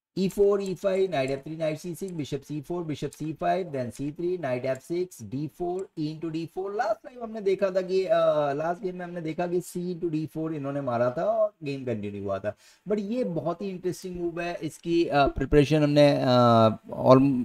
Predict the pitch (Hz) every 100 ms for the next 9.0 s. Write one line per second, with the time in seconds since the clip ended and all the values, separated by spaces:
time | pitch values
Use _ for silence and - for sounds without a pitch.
0 | - 127 127 151 139 165 170 165 143 143
1 | 151 143 135 143 139 135 - - 113 123
2 | 135 127 135 - 139 131 123 143 151 180
3 | _ _ _ _ _ _ 135 127 123 139
4 | 131 160 143 151 139 127 151 123 117 123
5 | 110 104 92 - - _ 151 165 180 170
6 | 165 160 147 147 135 147 139 - 160 160
7 | 151 143 139 165 147 123 147 139 135 139
8 | 139 127 110 143 131 120 120 131 143 240